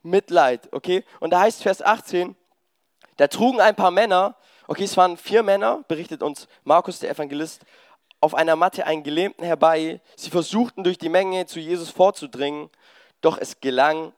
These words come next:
ihnen nicht. Ich glaub, diese, diese vier Freunde, sie sahen ihren kranken Freund, sie sahen ihren Freund, der Jesus nicht in ihrem Leben hatte. Sie sahen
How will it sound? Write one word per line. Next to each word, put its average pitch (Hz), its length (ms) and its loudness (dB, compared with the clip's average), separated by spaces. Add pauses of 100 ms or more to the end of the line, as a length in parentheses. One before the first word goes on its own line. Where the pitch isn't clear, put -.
ihnen 127 320 -8
nicht. 110 380 -8 (640)
Ich - 140 -6
glaub, 208 120 -4 (260)
diese, 208 180 -12
diese 214 240 -10
vier 233 200 0
Freunde, 240 640 4
sie - 180 -12
sahen 254 340 6
ihren 233 220 0
kranken 220 460 0
Freund, 220 500 2
sie - 180 -10
sahen 240 300 6
ihren 220 200 -2
Freund, 240 400 4
der 202 60 4
Jesus 214 400 -8
nicht 220 180 -4
in 190 120 -8
ihrem 175 280 -6
Leben 190 360 4
hatte. 170 220 -6
Sie 175 120 -12
sahen 254 360 6